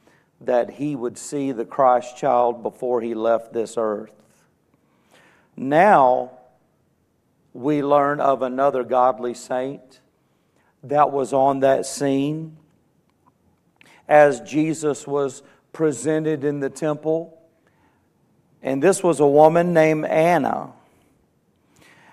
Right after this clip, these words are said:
And all we can know about Anna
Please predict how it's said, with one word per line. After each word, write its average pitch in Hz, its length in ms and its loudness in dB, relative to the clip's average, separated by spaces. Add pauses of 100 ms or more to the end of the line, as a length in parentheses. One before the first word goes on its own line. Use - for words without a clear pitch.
(100)
And 151 200 0
all 190 440 8
we 180 200 2
can 160 280 -4
know 175 400 6
about 156 420 6
Anna 135 600 -4